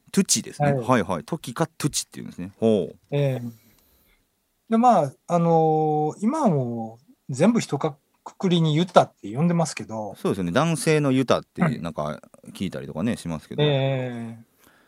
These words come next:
Speaker 2: え。
Speaker 1: ええ。
Speaker 2: まあ、とりあえずいっぱいいます。
Speaker 1: ああ。で、この、まあ、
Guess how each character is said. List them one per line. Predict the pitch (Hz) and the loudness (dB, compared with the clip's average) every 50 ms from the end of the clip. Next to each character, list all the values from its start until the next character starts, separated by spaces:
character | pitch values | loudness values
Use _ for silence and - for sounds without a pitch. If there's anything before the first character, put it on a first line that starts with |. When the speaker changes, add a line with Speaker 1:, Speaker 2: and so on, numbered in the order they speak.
| _ _ _ _ _ _ _ _ _ _ | _ _ _ _ _ _ _ _ _ _
Speaker 2:
え。 | |
Speaker 1:
え | - 90 107 110 110 113 | 0 2 2 4 4 2
え。 | 113 | 2
Speaker 2:
ま | 113 | 0
あ、 | 113 107 - - - _ _ _ _ | 0 -2 -4 -10 -18 _ _ _ _
と | - | 0
り | 196 214 254 | 4 6 6
あ | 254 | 6
え | |
ず | 220 170 | 6 4
い | 143 131 160 | 0 -2 -4
っ | 143 - | -4 0
ぱ | - 175 | 2 2
い | 175 | 2
い | |
ま | 175 180 170 | 2 0 -2
す。 | - - - - - | -4 -6 -12 -10 -4
Speaker 1:
あ | - 110 | 2 4
あ。 | 120 120 113 110 104 98 92 90 85 82 92 - - - - - _ _ _ _ _ _ _ _ _ _ - | 6 6 6 6 4 2 0 -2 -4 -6 -10 -16 -20 -20 -20 -20 _ _ _ _ _ _ _ _ _ _ -4
で、 | 123 151 143 | -2 -2 -2
こ | 120 - - 135 143 | -2 -2 -2 0 2
の、 | 143 139 131 | 2 4 4
ま | 131 131 110 | 4 4 2
あ、 | 98 | 2